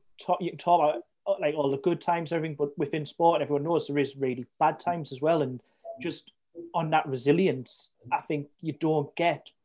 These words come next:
that skill set from anything other than sport. Where you do, you almost do learn to lose a game and then come back, and it's how you almost deal with the bad days in sport as well that makes you such a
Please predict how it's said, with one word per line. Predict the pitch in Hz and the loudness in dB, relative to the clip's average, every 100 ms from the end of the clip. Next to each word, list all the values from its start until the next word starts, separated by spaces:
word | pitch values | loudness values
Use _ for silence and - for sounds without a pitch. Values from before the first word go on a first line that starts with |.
| - | -2
that | 156 - | -2 -4
skill | - 170 170 | -6 -2 -2
set | - 143 | -2 -4
from | - 147 | -4 -4
anything | 139 135 143 | -4 -4 -6
other | 156 139 | -4 -4
than | 135 | -6
sport. | 131 - 147 170 - - _ _ | -8 2 4 4 -2 -20 _ _
Where | 151 143 | 2 2
you | 143 | 4
do, | 160 175 | 2 4
you | 160 | 4
almost | 156 151 147 143 | 6 6 4 2
do | 156 165 | 0 2
learn | 165 156 135 | 2 0 -2
to | - | -2
lose | 131 135 135 | 0 2 0
a | |
game | - 147 160 | -2 0 0
and | 151 | -2
then | 135 123 - | -4 -6 -6
come | - 131 | -6 -2
back, | 143 151 160 | -2 -2 -4
and | 131 120 _ _ _ | -8 -10 _ _ _
it's | - - | -12 -2
how | 156 143 | 6 8
you | 147 | 8
almost | 147 143 143 - | 6 4 0 2
deal | 139 | 2
with | 139 | 2
the | 139 135 | 2 6
bad | 143 - | 4 4
days | 156 139 | 2 2
in | 135 | -2
sport | - - 131 135 | -10 -4 -4 -4
as | |
well | 135 160 139 127 | 2 4 4 2
that | 139 143 | -4 -4
makes | 143 135 135 | -2 -4 -4
you | 139 | -8
such | - 143 - - _ _ _ | -6 -6 -8 -16 _ _ _
a | 147 | -14